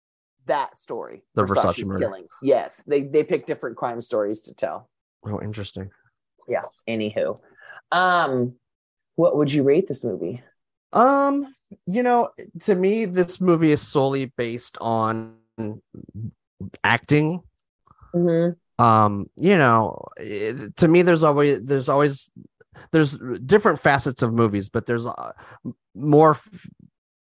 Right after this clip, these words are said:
Speaker 2: when it comes to these kind of movies where you're, you're focused more on the acting than the story of it all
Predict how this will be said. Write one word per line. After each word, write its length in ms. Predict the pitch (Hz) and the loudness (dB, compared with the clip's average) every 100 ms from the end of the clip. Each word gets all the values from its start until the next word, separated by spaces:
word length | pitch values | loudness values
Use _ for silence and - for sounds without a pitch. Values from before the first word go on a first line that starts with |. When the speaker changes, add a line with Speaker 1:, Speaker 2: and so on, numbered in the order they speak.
| _ _ - | _ _ -6
Speaker 2:
when 260 | 139 139 | 2 2
it 60 | 131 | 2
comes 200 | 156 143 | 0 0
to 60 | 120 | 0
these 200 | 127 - | 0 2
kind 180 | 127 | 0
of 60 | 113 | 2
movies 360 | 110 107 107 117 | 0 0 0 0
where 100 | 110 | 2
you're, 300 | 110 107 - | 2 0 -2
you're 220 | 113 117 | -4 -4
focused 380 | 147 131 131 127 | -2 -2 -4 -4
more 240 | 117 117 | -2 -2
on 540 | 107 110 107 104 101 - 78 95 | -2 -2 -4 -6 -12 -14 -16 -8
the 200 | 120 117 | -2 0
acting 560 | 104 120 - 120 117 110 | 2 0 0 -2 0 -2
than 360 | 110 104 101 98 | -2 -2 -4 -4
the 360 | 107 104 98 | -4 -2 -4
story 540 | 92 - - 107 117 127 | -8 -6 0 4 4 4
of 140 | 131 | 2
it 80 | 143 | 2
all 360 | 147 156 170 | 4 2 -2